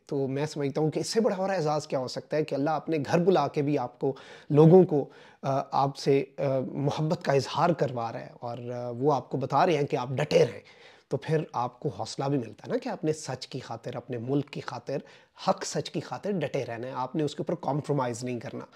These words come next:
तो ये कुछ आपका अपना, जाहिर बात है, हर बंदे का एक बिलीफ सिस्टम भी होता है और वो उसे मोटिवेट भी करता है। और ये वो बात है ना कि गरबाजी इश्क की बाजी है, जो चाहे लगा दो डर कैसा, अगर जीत गए तो क्या कहना, हारे भी तो बाजी मात नहीं।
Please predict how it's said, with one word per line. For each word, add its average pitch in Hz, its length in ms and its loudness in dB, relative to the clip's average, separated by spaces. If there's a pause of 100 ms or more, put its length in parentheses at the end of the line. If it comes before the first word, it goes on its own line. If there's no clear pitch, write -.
(320)
तो 170 60 2
ये 196 120 6
कुछ 220 240 2
आपका 170 280 4
अपना, 170 380 4
जाहिर 139 260 4
बात 127 220 -2
है, 127 60 -4
हर 127 120 -4
बंदे 123 260 -4
का 127 120 -4
एक 120 140 -8
बिलीफ 123 260 -2
सिस्टम - 340 -6
भी 120 180 -2
होता 113 240 -6
है 123 60 -2
और 117 180 -6 (180)
वो 123 180 -2 (100)
उसे 131 240 -2
मोटिवेट 139 540 2
भी 131 80 -2
करता 120 300 -10
है। 147 100 -16 (420)
और 147 240 2
ये 151 300 4 (120)
वो 160 120 6
बात 139 220 4
है 156 60 0
ना 208 80 2
कि 156 400 2
गरबाजी 135 720 0
इश्क - 180 -6
की 139 100 -4
बाजी 127 360 -4
है, 127 160 -6
जो 131 120 -6
चाहे 127 280 -4
लगा 120 260 -4
दो 120 140 -6
डर 123 280 -6
कैसा, 135 260 -6
अगर 147 220 -4
जीत 135 280 -6
गए 131 200 -6
तो 131 120 -6
क्या 127 200 -8
कहना, 131 260 -6
हारे 131 260 -2
भी 127 100 -4
तो 127 100 -6
बाजी 123 320 -6
मात 127 300 -6
नहीं। 131 240 -2